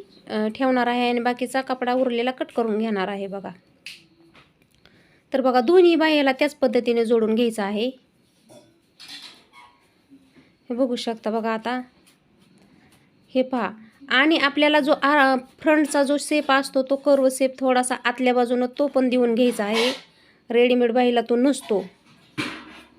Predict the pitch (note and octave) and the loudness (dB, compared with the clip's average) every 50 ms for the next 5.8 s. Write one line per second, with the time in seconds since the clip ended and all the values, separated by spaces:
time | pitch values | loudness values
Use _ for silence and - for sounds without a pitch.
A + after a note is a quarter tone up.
0 | _ _ _ _ _ _ _ _ _ _ _ _ - - - _ _ _ _ _ | _ _ _ _ _ _ _ _ _ _ _ _ -20 -20 -20 _ _ _ _ _
1 | _ _ _ _ _ _ _ _ _ _ _ _ _ - - - - _ _ _ | _ _ _ _ _ _ _ _ _ _ _ _ _ -20 -20 -20 -20 _ _ _
2 | _ _ _ _ _ _ _ _ _ - B3 A#3 A3 C4+ C#4 A#3+ B3 - - B3 | _ _ _ _ _ _ _ _ _ -8 -8 -2 0 0 0 0 0 -4 -4 -6
3 | A3+ A3 B3 A#3+ A#3 A#3+ A#3 G#3+ C4+ C#4 C4+ C4 B3+ A#3+ B3+ B3+ A#3+ A#3+ A#3+ B3 | -4 -2 -2 -2 0 0 0 0 2 2 2 2 2 2 2 2 2 2 2 2
4 | B3 G#3+ G#3+ C4 B3+ B3 B3 A#3+ A#3+ C#4 C4+ A#3 A#3 A#3 A#3 A3+ A#3+ A3+ A3 C#4+ | 0 0 0 0 2 2 2 2 0 0 0 0 0 0 0 0 -2 0 2 2
5 | C#4+ C#4 C4 B3 B3 B3 A#3+ A#3 A3+ A3+ A3 - A#3+ A#3 A#3+ A#3+ | 4 4 4 2 2 0 0 0 0 0 -2 -4 -2 -2 -2 -2